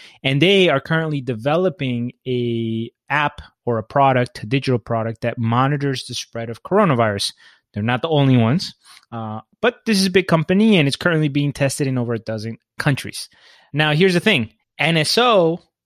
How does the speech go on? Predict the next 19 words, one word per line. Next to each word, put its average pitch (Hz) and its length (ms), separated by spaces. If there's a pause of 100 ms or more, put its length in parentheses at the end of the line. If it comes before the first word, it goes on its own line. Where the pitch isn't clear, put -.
(180)
is 127 220
most 151 540
well 185 260
known 180 460
for 139 200
selling 147 420
spyware 131 1040 (400)
to 147 280
progressive 127 600
governments 123 600
like 113 240 (120)
that 113 160
of 101 100
Saudi 113 320
Arabia. 110 500 (240)
You 190 120
know, 107 80 (520)
good - 220
guys. - 380